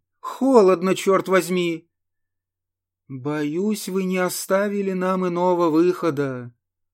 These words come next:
Слишком опасны-с», ответил Поликарпов извиняющимся тоном.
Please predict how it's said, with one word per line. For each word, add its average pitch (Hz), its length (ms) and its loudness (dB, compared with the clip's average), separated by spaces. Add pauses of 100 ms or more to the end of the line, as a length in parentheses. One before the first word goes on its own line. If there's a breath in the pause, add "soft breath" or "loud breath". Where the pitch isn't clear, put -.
Слишком 208 760 -2
опасны-с», 190 1120 -2 (500)
ответил 123 640 -4
Поликарпов 123 720 -2
извиняющимся 123 920 -2
тоном. 110 560 -4